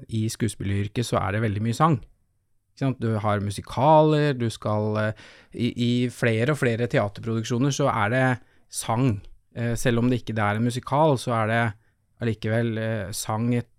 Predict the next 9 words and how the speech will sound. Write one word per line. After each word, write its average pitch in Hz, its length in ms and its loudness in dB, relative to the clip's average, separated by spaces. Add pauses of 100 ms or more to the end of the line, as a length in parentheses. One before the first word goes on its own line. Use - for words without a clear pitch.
en, 107 240 -4
en 117 180 0 (440)
viktig - 480 -6
del 107 320 -2
av 104 360 -4
det 101 100 -4
å 104 140 -4
være 101 160 -6
skuespiller. 107 480 -8